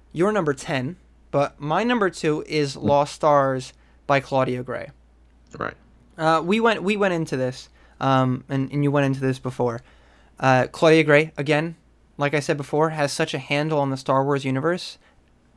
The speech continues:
Speaker 1: She's up there with
Speaker 2: Mm-hmm.
Speaker 1: Charles Soule in terms of my favorite writers, probably. I think she would be number one and Charles Soule is number two, um, in terms of Star Wars
Speaker 2: Mm-hmm.
Speaker 1: writers.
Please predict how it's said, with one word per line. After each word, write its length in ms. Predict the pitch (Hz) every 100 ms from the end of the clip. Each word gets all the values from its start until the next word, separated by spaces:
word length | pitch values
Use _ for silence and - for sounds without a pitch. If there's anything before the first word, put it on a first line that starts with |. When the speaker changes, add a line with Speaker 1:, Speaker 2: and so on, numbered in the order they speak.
| _
Speaker 1:
She's 260 | - - 180
up 140 | 156
there 160 | - 156
with 120 | 147
Speaker 2:
Mm-hmm. 100 | 143
Speaker 1:
Charles 300 | 156 143 143
Soule 440 | - 139 139 170 -
in 160 | 143 143
terms 420 | 147 139 139 131
of 340 | 135 127 127 -
my 240 | - 131
favorite 360 | 131 131 131 131
writers, 360 | 131 123 131 -
probably. 420 | 127 135 147 151 _
I 80 | -
think 280 | 135 127 127
she 200 | - 139
would 120 | 139
be 80 | 139
number 200 | 135 131
one 200 | 127 127
and 100 | 127
Charles 300 | 127 - 123
Soule 260 | - 127 127
is 100 | 123
number 180 | 127 120
two, 300 | - 127 143 - _ _ _ _ _ _
um, 260 | 131 127 123
in 120 | 127
terms 220 | 135 143 131
of 80 |
Star 260 | - 131 131
Wars 240 | 139 143
Speaker 2:
Mm-hmm. 80 | 143
Speaker 1:
writers. 400 | 143 147 170 170